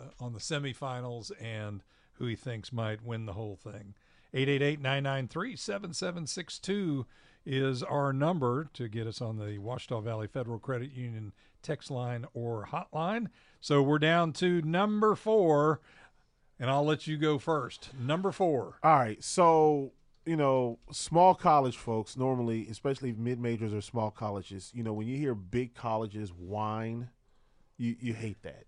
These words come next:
Speaker 2: because you're just like, "I don't really care." You've got the majority of the resources. You've got all this money that you're bringing into your athletic department. Quit whining.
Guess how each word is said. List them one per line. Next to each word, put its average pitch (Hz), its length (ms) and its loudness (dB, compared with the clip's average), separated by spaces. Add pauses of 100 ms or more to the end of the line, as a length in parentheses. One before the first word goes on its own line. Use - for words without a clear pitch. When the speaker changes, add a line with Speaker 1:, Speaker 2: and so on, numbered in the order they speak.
(120)
Speaker 2:
because 120 260 -4
you're 123 100 -6
just 120 180 -8
like, 113 260 -6
"I 139 180 2
don't 139 280 0
really 117 380 2
care." 95 320 -12
You've 107 240 -10
got 117 240 -4 (160)
the 101 80 -12
majority 110 540 -2
of 131 100 2
the 127 80 -2
resources. 113 840 -6 (400)
You've 120 180 -4
got 107 300 -6
all 123 280 4
this 135 240 -2
money 131 320 -2
that 117 180 -4
you're 123 80 -8
bringing 117 300 -4
into 113 260 -6
your 110 260 -2
athletic 110 460 -4
department. 107 560 -8 (420)
Quit 180 460 4
whining. 247 680 8